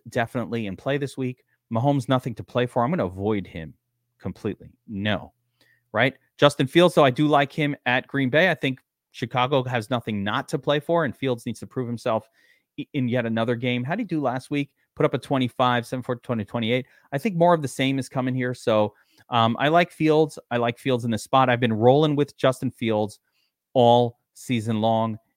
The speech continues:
and I just, you know, first couple weeks it didn't work, but for the most part, it's been great.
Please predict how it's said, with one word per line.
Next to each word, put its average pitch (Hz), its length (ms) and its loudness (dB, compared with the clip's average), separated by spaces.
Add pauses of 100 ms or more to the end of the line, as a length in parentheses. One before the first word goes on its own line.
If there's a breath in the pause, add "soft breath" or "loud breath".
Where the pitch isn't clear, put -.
(160)
and 104 420 -6
I 110 100 -4
just, 113 260 -10 (520)
you 123 100 -6
know, 98 240 -8
first - 300 -4
couple 123 220 -2
weeks 117 260 -4
it 113 40 -18
didn't 107 180 -6
work, 123 280 0
but 107 100 -2
for 127 120 -6
the 127 80 0
most 160 200 -2
part, 123 220 2
it's - 120 -10
been 98 160 -6
great. 131 340 2